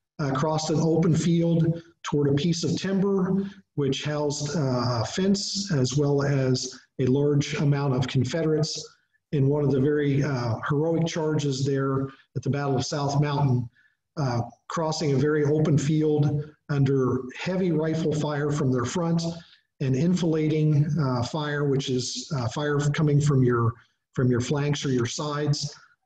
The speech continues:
uh, coming from artillery. Uh, they reached the woods, uh, climbed over the fences, and engaged in hand-to-hand combat. And even there's documented cases of,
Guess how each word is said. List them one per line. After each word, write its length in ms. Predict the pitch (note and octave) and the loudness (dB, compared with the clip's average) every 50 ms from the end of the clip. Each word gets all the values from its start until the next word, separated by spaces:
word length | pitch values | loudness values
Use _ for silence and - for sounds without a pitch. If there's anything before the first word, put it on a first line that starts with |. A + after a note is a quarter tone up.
| _ - F3 | _ -8 -6
uh, 240 | C#3+ C3 B2 A#2+ A#2 - | -4 -4 -2 -4 -4 -4
coming 300 | - - E3 D3+ C#3+ C3+ | -2 -2 0 2 2 2
from 180 | C3+ D3 C3 B2+ | 2 2 2 2
artillery. 840 | B2 B2 A#2+ - - G3+ G3+ F#3 D#3 C3+ B2+ A#2+ A2+ A#2 A#2 A#2 - - - _ _ _ - - - _ _ _ _ - | 2 0 -2 -2 -2 0 0 2 2 2 2 2 2 2 2 0 0 -4 -12 _ _ _ -20 -20 -20 _ _ _ _ -6
Uh, 160 | E3+ C3+ C3 | -4 -2 0
they 160 | - C#3 C#3 C#3 | 2 2 2 2
reached 360 | C#3 F3 F#3+ F#3 - - - | 2 2 2 0 -2 -2 -2
the 60 | E3+ | 0
woods, 580 | D3 D3 D#3 D#3 E3 E3+ E3 D#3 D#3+ - - D3+ | 0 2 2 0 0 0 0 0 -2 -4 -6 -6
uh, 160 | C#3+ B2+ C3 | -6 -6 -6
climbed 360 | B2 - E3+ D#3+ D#3+ E3 D#3 | -4 -4 -4 -2 -2 0 0
over 200 | D#3+ D#3+ D#3 D3+ | 0 0 0 0
the 100 | C#3 D3 | 0 0
fences, 760 | - D3+ D#3+ D3+ D3 - - D3+ C#3+ C#3 - C#3+ C#3 - - - - - - _ - | -2 -2 -2 -2 -2 -2 -2 -2 -2 -2 -4 -6 -8 -10 -12 -16 -20 -20 -20 _ -6
and 120 | - C#3+ C3+ | -2 0 2
engaged 440 | C3+ B2+ C#3+ D3 D3+ D3 C#3+ - | 2 2 2 2 0 0 0 0
in 60 | C#3+ C3 | 0 0
hand-to-hand 640 | A2 C3+ D#3+ D#3+ D#3+ D3+ C#3 D#3 D#3 D3 D3 C#3+ | 0 0 0 2 2 2 2 2 0 2 0 0
combat. 580 | D3+ D#3+ D3+ D3 D3 C#3+ C#3+ C#3+ C#3+ D3 C#3+ - - - - - - - - - - | 0 0 0 0 0 0 0 -2 -4 -4 -6 -8 -10 -14 -16 -16 -18 -18 -14 -6 -2
And 120 | C#3+ C3+ | 0 0
even 320 | C#3+ D3+ D#3+ D3+ E3 D3 C#3+ | 2 2 2 2 2 2 2
there's 280 | C#3 C#3+ C#3 C3 - | 2 2 2 0 -2
documented 560 | - D#3 C#3+ C#3+ C#3+ C#3+ D3+ C#3+ C#3+ C#3 C3+ | -2 -4 -2 -2 -2 -2 0 0 0 0 0
cases 500 | C#3+ D#3+ D3 C#3 C3+ - - C#3+ B2+ A#2+ | 0 0 0 -2 -2 -2 -4 -4 -4 -2
of, 260 | C3+ C3 C3 B2 A#2 | -2 -2 -2 -2 -4